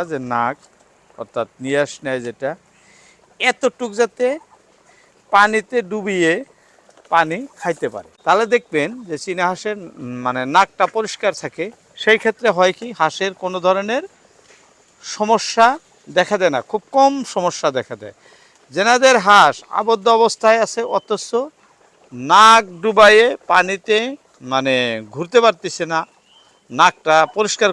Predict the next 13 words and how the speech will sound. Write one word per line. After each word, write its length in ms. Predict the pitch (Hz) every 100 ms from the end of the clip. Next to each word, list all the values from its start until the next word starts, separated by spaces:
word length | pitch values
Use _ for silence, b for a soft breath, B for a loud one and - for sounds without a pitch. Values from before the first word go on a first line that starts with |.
| 180
করতে 200 | 165 160
পারতেছে 360 | 143 - 127 143 143
না, 60 | 156 b b b -
সেই 140 | 220
ক্ষেত্রে 240 | 233 220 233 -
সমস্যা 360 | - 208 202 226 202
কিন্তু 180 | 208 202 -
চীন 140 | 208 185
হাঁসের 260 | 185 196 160 151
বেশি 220 | 170 202 160
দেখা 200 | 127 117
দেয়। 160 | 104 98 _ _ b b b b b -
এটা 120 | 160